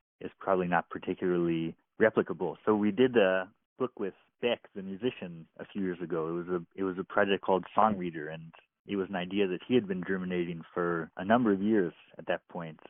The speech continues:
And he, he, he had had the idea probably back in two thousand five or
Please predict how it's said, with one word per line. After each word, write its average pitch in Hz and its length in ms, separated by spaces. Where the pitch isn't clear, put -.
And 87 280
he, 107 360
he, 120 240
he 120 80
had 110 80
had 104 140
the 98 140
idea 92 320
probably 92 260
back 92 320
in 87 200
two 104 120
thousand 87 500
five 101 280
or 85 100